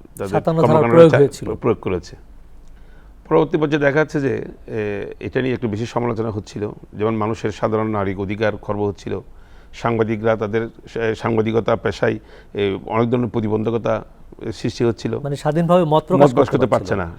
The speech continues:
Speaker 1: সাধারণ মানুষ কোনোভাবেই মত প্রকাশ করতে পারছে না। রাজনৈতিকভাবে মানুষ হয়রানির শিকার হচ্ছে, সামাজিক যোগাযোগ মাধ্যমে যদি কিছুটা বলতে চায়, সেখানেও হয়রানির শিকার হচ্ছে।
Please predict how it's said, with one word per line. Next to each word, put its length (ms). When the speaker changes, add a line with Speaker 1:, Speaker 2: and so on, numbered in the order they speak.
Speaker 1:
সাধারণ 300
মানুষ 380
কোনোভাবেই 420
মত 160
প্রকাশ 260
করতে 180
পারছে 300
না। 140
রাজনৈতিকভাবে 680
মানুষ 240
হয়রানির 240
শিকার 240
হচ্ছে, 320
সামাজিক 500
যোগাযোগ 300
মাধ্যমে 360
যদি 180
কিছুটা 300
বলতে 300
চায়, 160
সেখানেও 320
হয়রানির 260
শিকার 260
হচ্ছে। 340